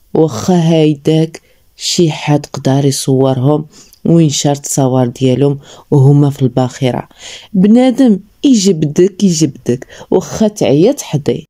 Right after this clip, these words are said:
وفي جوج يوليوز ألفين وأربعة وعشرين، يعني بعد الرحلة مباشرة، قرروا أنهم يعملوا عمل خيري كجزء من الاحتفال ديالهم،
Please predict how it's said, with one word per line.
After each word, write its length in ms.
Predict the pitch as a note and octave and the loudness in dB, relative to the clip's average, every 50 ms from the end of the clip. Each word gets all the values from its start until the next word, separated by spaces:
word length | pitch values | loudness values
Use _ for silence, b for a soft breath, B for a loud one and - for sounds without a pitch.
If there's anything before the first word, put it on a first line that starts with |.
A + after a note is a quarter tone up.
| _ - | _ -4
وفي 320 | A#3 B3 D4 C#4+ C4+ C4 | 0 0 2 2 4 2
جوج 360 | A#3+ G3+ G#3+ C#4 C#4+ C4+ A3 A#3 | 2 4 4 2 2 2 4 4
يوليوز 480 | C4 C4 B3 A#3+ B3 B3+ C4 A#3 - | 4 4 6 6 6 4 4 2 0
ألفين 420 | - - A#3 A3 - B3+ B3+ A#3+ B3 | -2 -4 -2 -2 0 2 2 4 4
وأربعة 400 | A#3 A3+ G3+ G#3 G#3 G#3 G#3 G#3 | 2 2 0 0 0 2 2 2
وعشرين، 460 | F#3+ D#3+ - - C#3+ C3 C3 D3 G#3 - - - | 2 0 0 0 0 0 0 -2 -6 -8 -2 0
يعني 340 | G3+ G3 F#3+ G3 G3+ G#3+ | 2 2 4 4 4 4
بعد 280 | G3 - A#3 A#3+ G#3+ A#3 | 2 2 0 0 0 0
الرحلة 420 | G#3 A3 A#3+ A#3 - A#3 A#3 A3+ | 0 -2 -2 -2 0 0 2 4
مباشرة، 720 | A3 A3 A3 G3 F#3+ A3+ A#3+ A3+ - G#3 F3+ D3+ C3 - - - - - - - - - | 4 4 2 2 0 0 -2 0 -2 -2 -2 -2 -2 -6 -8 -14 -20 -20 -20 -16 -6 -2
قرروا 400 | - D#3 D3 - E3 - - - | -2 -2 0 0 -2 0 0 0
أنهم 380 | F3+ F3+ F3+ F3 F3 F3+ F3+ F3+ | 2 2 4 4 4 4 4 4
يعملوا 340 | E3 D#3+ F3+ F#3 F#3 F#3+ | 2 2 2 2 2 2
عمل 300 | E3+ E3+ F3 F#3+ F#3+ F#3+ | 2 0 0 0 0 0
خيري 440 | F3+ - - A3 G#3+ F#3 - C#3+ C#3 b b b b b b b b - | -2 -2 0 0 0 0 -2 -4 -8 b b b b b b b b 0
كجزء 460 | B3 A#3+ G3+ G#3+ C4 B3 - - A3+ | 2 2 2 2 0 -2 0 2 2
من 120 | A#3 A#3+ | 4 4
الاحتفال 640 | A#3+ A#3+ - - - - A3 G#3 - A#3+ A#3+ A#3 G#3 | 2 0 -2 -4 -4 -2 -2 0 0 0 0 0 -2
ديالهم، 500 | D#3 - E3+ E3+ D3+ C3 A#2+ A#2+ A#2+ | -2 0 0 2 2 2 0 0 -4